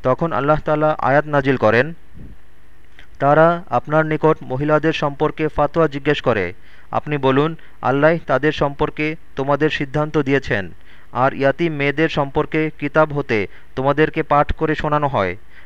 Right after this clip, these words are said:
তাদের জন্য যা বিধিবদ্ধ হয়েছে তা তোমরা তাদের দাও না, অথচ তোমরা তাদের বিয়ে করতে চাও।' সূরা আন-নিসা, আয়াত নম্বর একশো সাতাশ।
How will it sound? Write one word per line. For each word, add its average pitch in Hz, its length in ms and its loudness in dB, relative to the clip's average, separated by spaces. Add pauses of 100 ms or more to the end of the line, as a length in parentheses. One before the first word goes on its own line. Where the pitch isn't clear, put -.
(140)
তাদের 131 360 4
জন্য 151 400 -2
যা 127 160 4
বিধিবদ্ধ 143 580 -2
হয়েছে 143 540 0 (300)
তা 143 200 4
তোমরা 151 400 2
তাদের 139 340 0
দাও 135 200 6
না, 98 260 0 (320)
অথচ 156 340 0 (460)
তোমরা 143 260 4
তাদের 151 300 6
বিয়ে 143 180 2
করতে 143 300 0
চাও।' 98 320 4 (340)
সূরা 151 260 2
আন-নিসা, 139 640 0 (260)
আয়াত 139 280 2
নম্বর 147 280 0
একশো 139 220 0
সাতাশ। 127 580 0